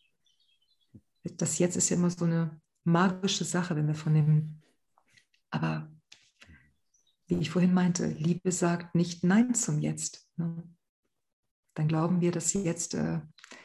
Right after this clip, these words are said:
wir manipulieren ständig unsere, also unsere Vorstellung von einem spirituellen Jetzt. Es gibt ja das zeitlose Jetzt, das ewigliche Jetzt, aber es gibt ja auch ein Eintauchen hier und jetzt. Achtsamkeitsübungen sollen dir helfen.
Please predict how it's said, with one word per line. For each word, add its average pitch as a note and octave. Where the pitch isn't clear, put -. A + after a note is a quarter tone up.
wir F#3+
manipulieren G3
ständig F3
unsere, E3
also F3
unsere D#3+
Vorstellung B3
von F#3
einem E3+
spirituellen A3
Jetzt. -
Es -
gibt -
ja D#3
das D#3
zeitlose F#3
Jetzt, E3+
das D#3+
ewigliche F3
Jetzt, D#3
aber D3+
es D#3
gibt -
ja E3
auch D#3+
ein D#3+
Eintauchen E3
hier F#3+
und G3
jetzt. A3
Achtsamkeitsübungen F3+
sollen E3
dir D#3+
helfen. G3+